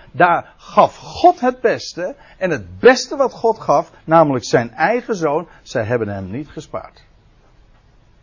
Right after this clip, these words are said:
En hij heeft dat zo toegelaten. Hij heeft zijn eigen zoon daarvoor ook niet gespaard. Dat is waar. Hij heeft, hij heeft hem, hij heeft hem aan zijn vijanden overgegeven.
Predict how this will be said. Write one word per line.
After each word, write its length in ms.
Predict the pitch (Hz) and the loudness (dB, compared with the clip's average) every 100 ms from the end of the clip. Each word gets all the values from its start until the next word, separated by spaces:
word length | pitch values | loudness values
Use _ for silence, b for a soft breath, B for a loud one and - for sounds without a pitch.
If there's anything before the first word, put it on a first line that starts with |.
| _ | _
En 160 | 120 95 | -18 -14
hij 220 | 92 90 | -12 -14
heeft 300 | 82 98 - | -12 -16 -14
dat 160 | - - _ | -18 -18 _
zo 300 | - - 78 | -18 -16 -8
toegelaten. 720 | 165 175 120 78 73 - - - b b | -4 -2 -4 -10 -14 -18 -20 -20 b b
Hij 340 | - 90 92 | -20 -20 -16
heeft 140 | 90 - | -14 -12
zijn 160 | 98 | -12
eigen 280 | 107 101 101 | -10 -10 -10
zoon 240 | 98 104 98 | -8 -6 -6
daarvoor 400 | 95 87 98 - | -6 -8 -14 -10
ook 220 | 196 202 | -10 -8
niet 180 | 147 110 | -12 -12
gespaard. 640 | 107 - - 101 139 _ _ _ | -18 -18 -14 -14 -14 _ _ _
Dat 160 | 110 | -12
is 60 | 95 | -2
waar. 300 | 135 113 143 - _ _ b b b _ _ _ _ _ _ _ _ - | 0 0 -2 -10 _ _ b b b _ _ _ _ _ _ _ _ -16
Hij 160 | 110 98 | -8 -8
heeft, 160 | 104 - | -6 -8
hij 180 | 107 120 | -4 0
heeft 220 | 139 - | 0 -2
hem, 360 | 113 117 151 - b b b _ | -8 -8 -10 -14 b b b _
hij 260 | - 113 117 | -10 -6 -4
heeft 300 | 120 127 - | -2 -4 -4
hem 500 | 104 160 113 165 269 _ b b _ | 4 4 4 -4 -16 _ b b _
aan 240 | - 110 101 | -8 -6 -6
zijn 260 | 110 104 92 | -6 -8 -2
vijanden 720 | 147 196 117 101 101 143 143 | 0 0 -2 -4 -6 -6 0
overgegeven. 1040 | 151 175 - 127 120 107 101 76 - - | 0 0 -4 -10 -10 -12 -10 -12 -16 -20